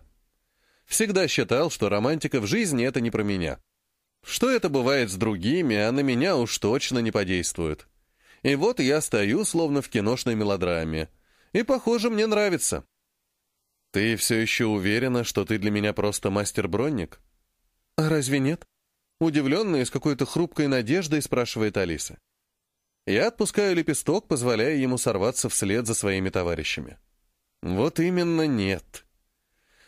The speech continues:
Не нравься ты мне, сделал бы я тебя своей женой. Уж можешь не сомневаться, я точно нашел бы выход из положения. Например, забрал бы в Вавилон, где и источник проблем для тебя пропал.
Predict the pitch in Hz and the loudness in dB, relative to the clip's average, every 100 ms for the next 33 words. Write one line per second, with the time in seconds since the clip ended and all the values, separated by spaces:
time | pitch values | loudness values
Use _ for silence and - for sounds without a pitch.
0 | _ 120 156 196 220 - 160 147 143 151 | _ 0 2 2 2 2 0 0 0 2
1 | 165 104 71 62 - - 95 117 262 247 | 0 0 -4 -10 -10 -4 -2 0 0 2
2 | 208 175 156 139 135 123 123 110 95 92 | 2 0 0 0 -2 0 0 0 0 -2
3 | 76 65 _ _ _ _ _ _ _ - | -4 -8 _ _ _ _ _ _ _ -6
4 | 98 135 180 185 170 151 170 156 165 160 | -2 0 0 0 0 0 0 0 0 2
5 | 131 113 95 - - - _ _ _ 107 | 2 0 -2 -6 -8 -18 _ _ _ 0
6 | 143 - 208 208 208 196 175 - 156 175 | 2 2 0 0 0 0 0 0 0 2
7 | 147 104 127 160 143 - 131 104 101 104 | 0 0 0 -2 -2 0 0 0 0 0
8 | 98 90 80 _ _ _ _ - - 151 | 0 -2 -4 _ _ _ _ -2 0 0
9 | 180 220 220 160 82 80 90 175 214 233 | 2 2 2 0 0 0 0 2 2 2
10 | 143 127 113 104 104 98 151 185 160 101 | 0 0 0 2 2 2 0 0 -4 -4
11 | 113 123 247 220 143 - 214 - 190 - | -2 0 0 2 0 0 -2 0 -2 0
12 | 147 101 107 160 147 147 147 135 - 123 | 0 2 0 0 0 0 0 0 0 0
13 | 131 123 117 | 0 0 0